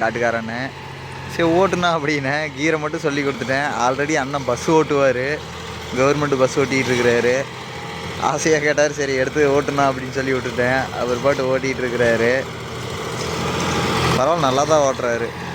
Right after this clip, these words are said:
கரெக்டா பார்த்து பார்த்து. இந்த பக்கம் ஒரு நாலு வயல் இருக்குது. பார்த்தா ரெண்டே வயல் இருக்கிற மாதிரி இருக்குதா? இதுல நாலு வயல் இருக்குது. இது நைட்டு ஓட்டுறதுக்குள்ள போதும் போதும்னு ஆயிடுச்சு.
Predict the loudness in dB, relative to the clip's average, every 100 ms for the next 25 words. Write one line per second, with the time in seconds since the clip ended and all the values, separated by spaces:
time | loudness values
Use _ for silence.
0 | -8 -8 -8 -2 -2 0 0 0 0 -2
1 | -4 -4 -4 -6 -6 -8 -6 -6 -6 -4
2 | -4 -2 -2 0 0 0 0 0 2 0
3 | 2 2 2 2 2 2 2 2 2 2
4 | 2 0 0 2 2 2 0 0 0 0
5 | 2 2 2 2 2 4 4 2 2 2
6 | 2 2 2 0 -4 -4 0 0 0 0
7 | 2 0 0 0 2 2 0 -2 -2 -2
8 | -2 -2 0 0 0 -2 -6 -6 -2 0
9 | 2 0 0 -2 -2 -2 -2 -2 -4 -8
10 | -8 -8 -6 -6 -4 -4 0 2 2 2
11 | 4 4 4 0 -2 -4 0 2 2 2
12 | 2 2 0 -2 -2 2 2